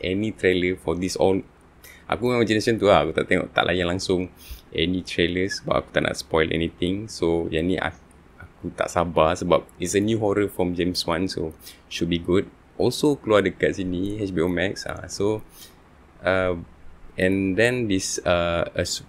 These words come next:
a Soprano Story, um, Dune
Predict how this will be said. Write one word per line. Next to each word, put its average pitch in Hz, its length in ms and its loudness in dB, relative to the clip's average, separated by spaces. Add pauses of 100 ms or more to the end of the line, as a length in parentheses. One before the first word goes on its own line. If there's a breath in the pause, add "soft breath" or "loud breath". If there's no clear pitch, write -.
a 87 80 -2
Soprano 90 400 0
Story, 92 400 2 (160)
um, 82 480 -8 (960)
Dune 98 720 -2